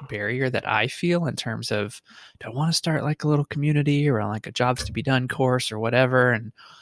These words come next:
if I feel like I'm a f-, scared to say, "Hey, one big, one benefit you're gonna get is to join our Slack community."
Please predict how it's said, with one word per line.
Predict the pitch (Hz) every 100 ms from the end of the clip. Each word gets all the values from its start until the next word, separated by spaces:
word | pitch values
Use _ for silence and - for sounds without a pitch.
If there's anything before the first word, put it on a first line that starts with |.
| - _ -
if | 113 -
I | 120 117
feel | - 151
like | 139 123
I'm | 117
a | 107
f-, | - - - -
scared | - - 120 117 113
to |
say, | - 127 113 110
"Hey, | 196 202
one | 160 170
big, | 160 180 151
one | - 170 139
benefit | 170 170 -
you're | 135
gonna | 131 127
get | 131 127
is | -
to | 117
join | 143 143
our | 131
Slack | 120 - 147 -
community." | 139 107 101 92 62 -